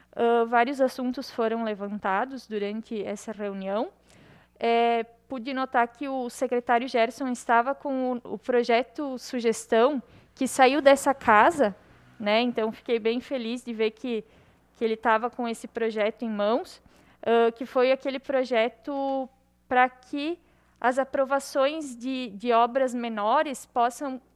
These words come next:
passar por um, por um processo mais simplificado. Essa foi uma das sugestões que, que tratava aquele projeto. Ah, e também a questão de prazos pra aprovação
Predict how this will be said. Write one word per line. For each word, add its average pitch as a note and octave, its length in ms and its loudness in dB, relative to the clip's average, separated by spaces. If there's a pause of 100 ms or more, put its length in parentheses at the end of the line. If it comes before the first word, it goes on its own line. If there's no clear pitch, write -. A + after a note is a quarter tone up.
passar B3+ 360 2
por D4 180 -6
um, C#4+ 340 -8 (520)
por C4+ 100 -6
um C4+ 100 -4
processo C#4 520 0
mais C#4+ 240 -4
simplificado. C#4 1040 -2
Essa A#3+ 300 0
foi - 440 -2
uma C#4 180 0
das B3+ 160 -2
sugestões A#3+ 880 -6 (180)
que, A3 240 -8
que - 160 -14
tratava A#3 460 -2
aquele A3+ 200 -8
projeto. A3+ 680 -6 (720)
Ah, C4+ 180 6
e C#4+ 100 -2
também D4+ 420 0
a D#4+ 60 -2
questão D4+ 500 -2
de D#4 120 -6
prazos C4 880 -2 (260)
pra A#3+ 140 4
aprovação B3+ 720 -4